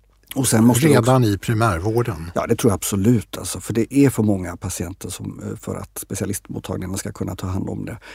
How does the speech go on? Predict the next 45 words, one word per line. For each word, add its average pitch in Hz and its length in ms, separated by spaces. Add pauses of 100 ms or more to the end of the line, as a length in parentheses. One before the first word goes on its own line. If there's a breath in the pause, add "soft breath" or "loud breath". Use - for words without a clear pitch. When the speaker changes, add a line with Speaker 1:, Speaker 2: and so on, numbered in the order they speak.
(200 loud breath)
Speaker 1:
Men, 120 480
ehm, 117 400 (240)
samtidigt 110 460
så, 156 200
eh, 135 400
om 127 100
man 123 80
tänker 113 160
sig 110 120
astma 113 560
till 160 180
exempel, 110 580
så 117 200
har 135 140
vi 156 80
ju 156 240 (120)
astmasjuksköterskor 113 1120
i 131 40
primärvården 139 760
och 120 120
det 117 120
finns 104 200
det - 100
ju 98 160 (140)
också - 280
på 156 140
många 139 240
ställen, 101 280
Speaker 2:
Ja. 104 100
Speaker 1:
demenssjuksköterskor, 104 1000
och 123 140
det 113 100
finns 107 300 (340 soft breath)
subspecialiserade 104 1000
läkare 107 560
som 120 140
har 117 60
hand 113 180
om 117 80
diabetes 113 880
eller 120 120
astma - 680
eller 107 200
andra. 92 360
Eh, 95 60